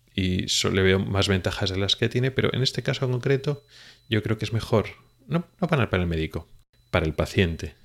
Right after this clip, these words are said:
Yo creo que es mejor para el paciente esto del consentimiento informado, porque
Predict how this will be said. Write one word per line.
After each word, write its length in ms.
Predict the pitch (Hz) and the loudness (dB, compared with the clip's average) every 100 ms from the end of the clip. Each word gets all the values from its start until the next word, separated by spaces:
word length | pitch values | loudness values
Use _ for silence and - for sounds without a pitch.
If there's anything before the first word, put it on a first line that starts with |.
| - | -8
Yo 120 | 110 | -4
creo 120 | 117 | -4
que 80 | 107 | -4
es 60 | |
mejor 340 | 101 95 95 92 | -6 -6 -6 -6
para 160 | 95 | -6
el 80 | 90 | -6
paciente 720 | 87 92 - 110 107 117 120 - - - - _ _ _ - | -6 -8 -4 -4 -2 -4 -4 -8 -20 -20 -20 _ _ _ 0
esto 420 | 110 - - 107 | 0 0 0 0
del 140 | 101 | 0
consentimiento 480 | 95 92 87 90 95 | -2 -4 -4 -4 -4
informado, 440 | - 95 87 82 | -4 -2 0 -2
porque 480 | - 90 - 98 - | -2 -4 -2 -4 -4